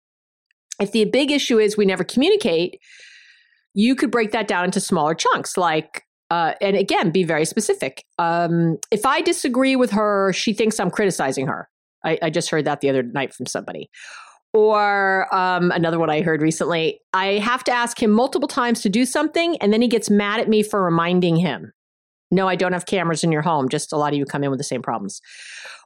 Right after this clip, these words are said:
Or I tell him something that's bothering me, and he doesn't listen. He just goes into fix-it mode. Or, um, another one is she, oh, she shares her problem with m-, <laughs> problems with me, and then she gets upset when I try to help, right?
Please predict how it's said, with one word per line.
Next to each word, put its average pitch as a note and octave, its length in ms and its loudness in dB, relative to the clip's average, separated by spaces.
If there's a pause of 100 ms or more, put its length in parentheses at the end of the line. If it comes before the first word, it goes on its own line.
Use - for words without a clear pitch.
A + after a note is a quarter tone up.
Or A3 540 2
I G#3+ 100 0
tell C4 280 0
him C#4 100 2
something A#3+ 320 2
that's F#3 160 0
bothering B3 480 2
me, B3 140 2
and A#3 80 4
he G3 60 4
doesn't F3 300 0
listen. A3+ 380 2
He G3+ 140 4
just G3+ 240 0
goes G3 180 2
into E3+ 160 2
fix-it - 380 -4
mode. A2+ 280 -6
Or, D3+ 380 0 (460)
um, D3+ 580 0 (260)
another G#3+ 280 4
one G#3+ 180 2
is G3 200 2
she, F#3 760 2 (100)
oh, A#3 180 4
she G#3+ 220 0
shares C#4 320 0
her C#4+ 80 0
problem D#4 380 2
with G3 280 2
m-, F3+ 160 0
<laughs> - 100 -10
problems A3 420 2
with G#3 120 2
me, F#3 300 4
and F#3+ 160 4
then A3+ 100 2
she A#3 160 0
gets G3+ 240 0
upset C#4+ 360 0
when A#3+ 80 0
I A3 60 0
try G#3+ 180 0
to F#3+ 60 2
help, - 280 -2 (100)
right? A3+ 280 0